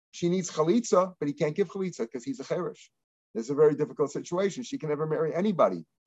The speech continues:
The cheresh lo chalitza, lichnos yefshem mishum achalitza. It's a chalitza, so therefore this woman is stuck.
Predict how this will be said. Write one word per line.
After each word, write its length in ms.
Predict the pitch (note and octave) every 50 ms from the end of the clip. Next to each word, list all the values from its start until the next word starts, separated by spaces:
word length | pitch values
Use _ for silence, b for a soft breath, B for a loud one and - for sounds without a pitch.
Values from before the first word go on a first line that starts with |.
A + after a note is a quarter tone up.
| _ _ _ _ -
The 60 | -
cheresh 340 | C3 - F3+ F#3 G3 F#3 E3
lo 140 | - D#3+ E3
chalitza, 380 | E3 G3+ A3 A3 G3 E3+ - C#3+
lichnos 380 | D3 D3+ - - E3+ D#3+ -
yefshem 400 | E3 D3 C3 B2 B2+ - - E3
mishum 200 | D#3+ D#3 - E3+
achalitza. 440 | D#3 D3+ - D#3+ D#3+ D#3 - G#3 G3+ -
It's 120 | - C3+ -
a 40 | B2
chalitza, 480 | - D3 D3 C#3+ - F#3+ F3+ - -
so 140 | C3+ - D3
therefore 320 | C#3+ D#3+ E3+ E3 - D#3 D3
this 140 | D#3+ D#3 -
woman 240 | E3+ E3+ E3 D#3 C#3+
is 140 | C3 -
stuck. 260 | - - B2+ G2 F2+